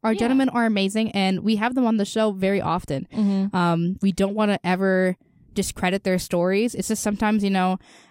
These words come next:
Speaker 1: as a female climber, we experience things that are very different than men, and I think it's
Speaker 2: Mm-hmm.
Speaker 1: important to talk about those things.
Speaker 2: Yeah.
Speaker 1: Um, so yeah,
Speaker 2: And
Speaker 1: I
Speaker 2: it's,
Speaker 1: definitely
Speaker 2: yes, it's
Speaker 1: mm-hmm.
Speaker 2: not meant to exclude their stories.
Speaker 1: No. Mm-hmm.
Speaker 2: It's just meant to talk about something that
Speaker 1: Yeah, talk about our
Speaker 2: Yeah, our
Speaker 1: experiences.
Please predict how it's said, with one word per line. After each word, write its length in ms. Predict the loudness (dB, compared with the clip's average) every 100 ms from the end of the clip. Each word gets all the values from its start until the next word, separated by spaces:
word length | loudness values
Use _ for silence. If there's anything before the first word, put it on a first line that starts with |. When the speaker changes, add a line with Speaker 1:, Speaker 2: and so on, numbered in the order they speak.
| -2
Speaker 1:
as 240 | 0 0 -4
a 80 | -2
female 300 | 0 2 0
climber, 320 | 0 0 2
we 120 | 0
experience 520 | -2 -2 0 0 0
things 160 | 0 0
that 80 | 0
are 80 | -2
very 340 | 0 0 0
different 320 | 0 -2 -2
than 180 | 0 0
men, 260 | 0 0 0
and 160 | 0
I 40 | 0
think 160 | 0
it's 100 | -2
Speaker 2:
Mm-hmm. 80 | -2
Speaker 1:
important 280 | -2 -2 -4
to 40 |
talk 140 | -6 -4
about 220 | -4 -4
those 200 | -4 -6
things. 200 | -4 -2
Speaker 2:
Yeah. 180 | -2 -4 -10 -8
Speaker 1:
Um, 380 | -4 -2 -2 -6 -8
so 140 | -4
yeah, 200 | -2 0
Speaker 2:
And 100 | 0
Speaker 1:
I 40 | -2
Speaker 2:
it's, 100 | -2
Speaker 1:
definitely 200 | -4 -2
Speaker 2:
yes, 320 | -2 -4 -4
it's 180 | -2 -2
Speaker 1:
mm-hmm. 100 | 0
Speaker 2:
not 240 | 0 0
meant 200 | -2 -2
to 100 | -4
exclude 460 | -6 -6 -4 -4 -2
their 140 | -4
stories. 400 | -4 -4 -2 0
Speaker 1:
No. 360 | 2 2 0 -4 -6
Mm-hmm. 160 | -4
Speaker 2:
It's 160 | -2 -2
just 240 | -2 -2
meant 220 | -2 -2
to 400 | -4 -4 -2 -4 -6 -14 -20
talk 240 | -10 -10 -6
about 360 | -4 -2 -4 -8
something 340 | -8 -6 -4 -4
that 180 | -2
Speaker 1:
Yeah, 140 | 0 -2
talk 200 | -2 -2
about 220 | -2 -2
our 180 | 0 0
Speaker 2:
Yeah, 60 | -2
our 40 |
Speaker 1:
experiences. 400 | -2 -2 0 0